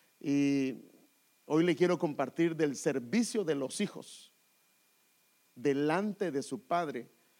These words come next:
que esto significa honra y respeto al Señor.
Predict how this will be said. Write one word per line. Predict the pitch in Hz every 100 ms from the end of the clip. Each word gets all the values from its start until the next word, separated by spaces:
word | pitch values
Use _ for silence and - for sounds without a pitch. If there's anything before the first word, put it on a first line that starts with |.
| _ _ _
que | - 143
esto | 170 180 190
significa | - 139 135 160 160 175 151 - -
honra | 156 226 262 233 233 247 - _ _ _
y | - 151
respeto | 127 123 - - 180 170 175
al | 151
Señor. | - 123 117 120